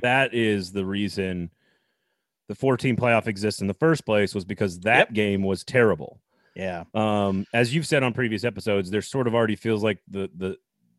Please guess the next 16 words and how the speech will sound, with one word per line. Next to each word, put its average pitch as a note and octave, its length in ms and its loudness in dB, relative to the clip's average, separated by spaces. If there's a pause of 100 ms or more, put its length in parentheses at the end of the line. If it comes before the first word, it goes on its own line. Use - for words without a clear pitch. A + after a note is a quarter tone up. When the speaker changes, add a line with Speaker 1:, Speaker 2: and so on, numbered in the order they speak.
Speaker 1:
this G#2+ 200 -4
decision A2+ 320 0
has G#2 80 0
already G#2+ 160 2
been G2 120 0
made A2 240 2
to B2+ 120 -2
expand. C#3+ 520 -2 (560)
But A2+ 300 0
if C3+ 220 2
it C#3+ 100 2
is C#3 120 2
a C3 120 6
bad G#2+ 460 0
football E3+ 400 2
game, E3+ 380 2